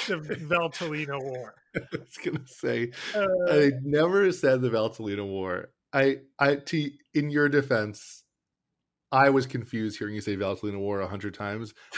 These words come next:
Speaker 2: Imagine if you were, <laughs> imagine if you were a, a young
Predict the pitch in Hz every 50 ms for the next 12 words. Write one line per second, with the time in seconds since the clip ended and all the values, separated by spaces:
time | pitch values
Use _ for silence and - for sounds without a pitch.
0 | 110 117 127 131 139 - 143 139 131 151 143 139 127 127 120 - - - - -
1 | 170 170 165 160 147 147 175 180 165 - - - 170 156 139 135 135 123 123 117
2 | 117 117 117 - - - 131 117 117 120 120 113 113 117 120 117